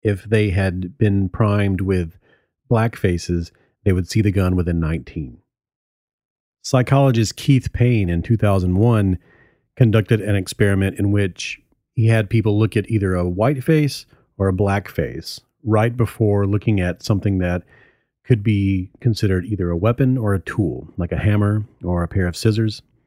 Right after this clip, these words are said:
And then he had people try to answer as quickly as possible whether or not the image they were looking at was either a weapon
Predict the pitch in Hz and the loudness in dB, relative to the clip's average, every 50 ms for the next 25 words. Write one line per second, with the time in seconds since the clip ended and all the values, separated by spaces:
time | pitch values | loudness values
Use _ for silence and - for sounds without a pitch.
0 | _ _ _ _ _ _ _ _ _ - 110 110 120 120 98 113 120 120 113 - | _ _ _ _ _ _ _ _ _ 0 2 2 4 4 2 2 0 0 0 -2
1 | 117 104 - 107 101 98 95 95 101 - _ - - - 117 117 117 101 101 101 | -2 -2 0 0 0 0 0 -2 -4 -8 _ -8 -2 0 2 2 2 0 0 -2
2 | 95 - 104 95 98 92 - - 190 165 175 165 139 113 - - 127 - - - | -2 -2 -2 -4 -4 -4 2 2 2 2 4 2 2 0 0 -4 -4 -4 -6 -12
3 | - - - 90 - 101 - - 120 117 113 120 117 110 107 104 104 104 - - | -14 -12 -10 -10 -10 -12 -10 -2 0 2 2 2 2 2 2 0 -2 -4 -4 -4
4 | 110 107 113 120 135 123 113 117 107 107 117 110 101 110 95 87 85 85 - - | 0 2 2 2 2 2 0 0 0 0 0 0 0 0 -2 0 -2 -4 -4 -2
5 | - 98 90 92 90 82 90 90 92 95 _ _ _ _ - 104 87 82 78 - | -2 -2 -2 -2 -4 -4 -4 -4 -4 -6 _ _ _ _ -4 -2 -2 -2 -4 -4
6 | 82 82 92 | -4 -6 -6